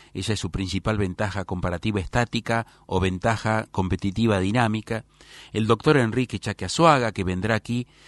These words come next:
hacia un ciclo que yo convoco de mis alumnos más exitosos, gran padre de familia, gran jefe de familia, titular y C E O de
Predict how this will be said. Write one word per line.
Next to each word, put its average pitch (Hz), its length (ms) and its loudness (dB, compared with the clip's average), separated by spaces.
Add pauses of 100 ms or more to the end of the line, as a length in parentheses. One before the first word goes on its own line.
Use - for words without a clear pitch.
(480)
hacia 107 320 2
un 110 140 4
ciclo 117 460 2
que 104 100 -4
yo 107 140 0
convoco 110 460 2
de 98 100 0
mis 90 180 -6
alumnos 107 460 -2
más 101 240 -4
exitosos, 101 840 0 (1400)
gran 117 320 2
padre 123 280 6
de 101 40 0
familia, 98 800 -2
gran 113 420 4
jefe 139 380 2
de 98 80 0
familia, 104 480 -2
titular 110 480 0
y 101 80 -4
C 120 300 0
E 117 80 6
O 127 240 6 (320)
de 104 420 0